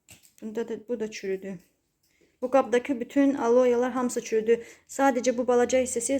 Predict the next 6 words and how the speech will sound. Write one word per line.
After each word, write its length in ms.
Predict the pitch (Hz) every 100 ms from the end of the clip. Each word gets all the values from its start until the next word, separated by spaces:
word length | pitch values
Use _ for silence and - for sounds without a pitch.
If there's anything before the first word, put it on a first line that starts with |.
| -
sukulentlərimin 560 | 233 226 220 226 226
arasında 500 | 214 214 214 214 208
idi. 300 | 220 220 247 285 277 - _ _ _ _ _ _ _ -
Bu 40 |
sağlamdı, 540 | 226 226 214 226 240
amma 320 | 247 254 247